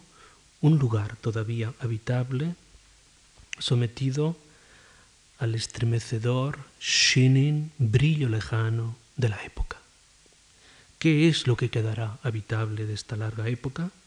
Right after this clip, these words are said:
Posiblemente el espíritu religioso de un Nolde que se atrevió a recorrerla hasta los años cincuenta y cuatro, cuando ya las cartas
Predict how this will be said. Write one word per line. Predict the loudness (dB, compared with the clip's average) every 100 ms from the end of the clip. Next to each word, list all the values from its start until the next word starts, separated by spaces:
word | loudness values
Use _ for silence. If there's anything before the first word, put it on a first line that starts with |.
| _ _ _ _ _ _ _ -20 -20 -4
Posiblemente | -2 2 4 4 2 0 -2
el |
espíritu | -2 -4 2 2 2 -4 -8 -8 -8
religioso | -2 0 0 -2 -2 -2 -2 -4 -8 -10 _ _ _ _ _ _ _ _
de | 2 4
un | 4 4
Nolde | 2 0 -2 -2 -4 -6 -12 _ _ _ _ -6
que |
se | -2 -2
atrevió | -2 -2 0 2
a |
recorrerla | 0 0 2 2 2 -2 -6 -6 -12 _ _ _ _ _
hasta | -6 -4 -4
los | -4 -2
años | 0 0 -2
cincuenta | -4 0 2 2
y | 0
cuatro, | 0 0 0 -2 -4 -4 -8 _ _ _ _ _ -20 -20 _ _ _ _
cuando | 0 2 2
ya | 2 0 0 -4 -10 _ _ _ _ _ _ _ _ _ _ -16 -16 -16 -20 -10
las | -6 -4 -4
cartas | -2 -2 0 -2 -8 -10 -10 -12 -14